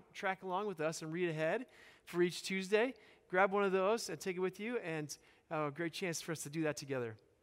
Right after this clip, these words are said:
Let's give a little background of First Peter. Get the big picture. First Peter, maybe not surprising, written by Peter, who's one of the apostles, one of the twelve who spent those three years with Jesus and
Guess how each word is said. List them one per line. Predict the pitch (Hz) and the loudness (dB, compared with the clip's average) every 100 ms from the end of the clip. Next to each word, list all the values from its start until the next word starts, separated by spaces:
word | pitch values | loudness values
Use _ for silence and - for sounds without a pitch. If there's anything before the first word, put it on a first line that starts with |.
| _ _ _ _ _ _ _ _ _ _ _ _ - | _ _ _ _ _ _ _ _ _ _ _ _ -8
Let's | 208 | -2
give | 311 | 0
a | 285 | 2
little | 233 | 2
background | 170 170 170 190 | 2 0 0 2
of | 156 | 0
First | 165 147 | 0 -6
Peter. | - 143 107 - _ _ _ _ _ _ | -4 -6 -6 -14 _ _ _ _ _ _
Get | 190 | -10
the | 170 | 2
big | 190 | 2
picture. | - 160 - 165 - - - | 2 0 2 0 -2 -16 0
First | 226 - | 0 2
Peter, | 247 269 233 | 0 2 -2
maybe | 180 190 185 | -2 0 2
not | 175 160 | 2 0
surprising, | - 165 156 190 | 0 2 2 0
written | 160 190 170 | -2 -2 2
by | 156 156 175 208 - - _ _ _ _ _ | 6 8 6 4 -4 -20 _ _ _ _ _
Peter, | 127 131 208 - _ - - - - - | -6 -4 -4 -6 _ -20 -20 -20 -18 0
who's | 180 175 165 | 6 6 6
one | |
of | 180 | 6
the | 190 | 6
apostles, | 165 170 165 185 | 8 6 6 -2
one | 185 | 0
of | |
the | 170 | 0
twelve | - 175 165 185 | 0 2 4 2
who | 190 | 0
spent | - 185 170 | -4 -4 -2
those | 175 147 | -4 -4
three | 165 180 | -4 0
years | 175 175 165 | 2 2 2
with | 185 | -2
Jesus | 151 151 147 185 - - | -2 -2 0 -2 -2 -4
and | 139 135 | -6 -8